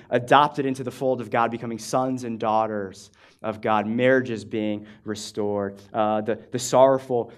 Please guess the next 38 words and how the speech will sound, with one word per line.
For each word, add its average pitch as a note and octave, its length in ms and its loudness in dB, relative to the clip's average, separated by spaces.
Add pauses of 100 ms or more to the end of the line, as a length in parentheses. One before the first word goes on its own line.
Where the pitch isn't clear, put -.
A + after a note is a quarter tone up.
uh, - 40 -4
uh, G#2 960 0
shouting B2+ 500 2
with, A2+ 160 -4
with A2 160 -8
cries B2 340 0
of A2 140 -8
joy C3 460 4
at A2+ 80 0
the A#2 80 -6
grace B2 400 0
that A#2 160 -6
they've A#2 180 -2
been A2 140 -6
shown A2+ 400 -4
by G#2 340 0 (240)
their G2 540 -4 (240)
Father. G#2 560 0
And G#2 200 -4
maybe A#2+ 380 0
Christ G#2+ 380 -8
caught A2 160 -8
a G2+ 40 -10
glimpse G#2 640 -14 (480)
of G#2 180 -6
that, G#2 300 0 (120)
that A2 120 2
eschatological A#2 880 0
banquet, G#2+ 380 -6
that G#2+ 160 -4
marriage A#2 380 -2
supper A#2 320 -4
of G#2 80 -8
the A2 100 -4
Lamb G#2+ 460 -4
in G#2 120 -6
Revelation A2 520 -4
nineteen. G#2 720 -8